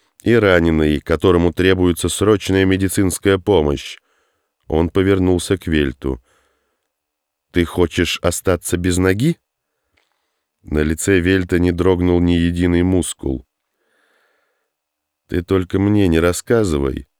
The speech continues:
сколько я смогу продержаться», сухо ответил он. «То, что искусственный коленный сустав мне уже обеспечен,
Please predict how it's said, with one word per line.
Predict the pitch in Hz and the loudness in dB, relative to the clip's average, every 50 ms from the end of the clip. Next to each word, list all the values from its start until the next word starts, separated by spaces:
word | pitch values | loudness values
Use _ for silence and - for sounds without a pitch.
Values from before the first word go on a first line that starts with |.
| _ _ | _ _
сколько | - - - - 85 80 - - 85 | -18 -12 -2 0 0 0 0 0 0
я | 82 82 82 73 | 2 2 2 0
смогу | - - 80 82 82 78 78 | 0 0 -2 0 0 0 -2
продержаться», | 76 - 80 80 85 90 87 82 80 78 71 69 - - - - - - _ _ _ _ | -2 -2 -2 0 0 -2 -2 -2 -2 -2 -2 -2 -6 -10 -12 -12 -14 -14 _ _ _ _
сухо | _ - - - 82 82 - - 95 - | _ -14 -6 -4 -4 -4 -2 -2 -2 -2
ответил | - 85 92 - - 73 73 73 - - 87 82 - - | 0 -2 -6 -4 -2 -2 -2 -2 -2 -2 -4 -4 -4 -2
он. | - 80 73 67 69 67 65 - _ _ _ _ _ _ _ _ _ _ _ _ _ _ _ _ _ _ _ _ _ _ _ _ _ _ _ _ _ _ _ _ _ - | -2 -2 -2 -2 -4 -8 -10 -12 _ _ _ _ _ _ _ _ _ _ _ _ _ _ _ _ _ _ _ _ _ _ _ _ _ _ _ _ _ _ _ _ _ -2
«То, | 113 113 | 0 0
что | 110 - - - 117 - | 0 -2 0 -2 -2 0
искусственный | - 107 - - - 123 117 - - - 110 104 104 101 98 | 0 -2 -4 -2 -2 -2 -2 -2 -2 -2 0 0 2 0 -2
коленный | 90 - 110 104 107 107 101 98 98 98 92 | 0 0 2 4 4 4 4 4 2 0 0
сустав | - - 104 98 - - - 104 85 78 - - - _ _ _ _ - | -2 -4 -4 -4 -6 -2 0 0 0 0 0 -6 -20 _ _ _ _ -6
мне | 80 87 95 101 101 98 | -4 -2 0 2 2 2
уже | 92 92 90 95 95 | 2 2 2 2 2
обеспечен, | 95 95 101 101 - - - 123 120 104 - - 78 69 65 62 | 2 2 0 -4 -4 -4 -2 0 0 0 0 -2 -6 -6 -6 -6